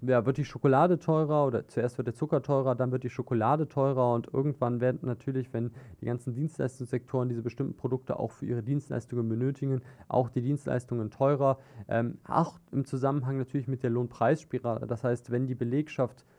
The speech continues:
ähm, mehr höhere Kosten für Rohstoffe hat, benötigt sie am Ende mehr Gehalt oder mo-, wollen ausgeglichen werden für dieses, für dieses fehlendes Gap, kann man sagen. Auch das fließt am Ende in den Dienstleistungssektor.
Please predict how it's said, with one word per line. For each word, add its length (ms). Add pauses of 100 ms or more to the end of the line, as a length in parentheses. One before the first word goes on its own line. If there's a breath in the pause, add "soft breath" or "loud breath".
(240 soft breath)
ähm, 380 (1080)
mehr 260
höhere 360
Kosten 340
für 140
Rohstoffe 500
hat, 260
benötigt 440
sie 80
am 100
Ende 180
mehr 360
Gehalt 440
oder 200
mo-, 260
wollen 320
ausgeglichen 680
werden 300 (320 loud breath)
für 140
dieses, 460
für 160
dieses 260
fehlendes 560 (160)
Gap, 440
kann 160
man 160
sagen. 440 (100)
Auch 260
das 200
fließt 360
am 100
Ende 160
in 60
den 100
Dienstleistungssektor. 1000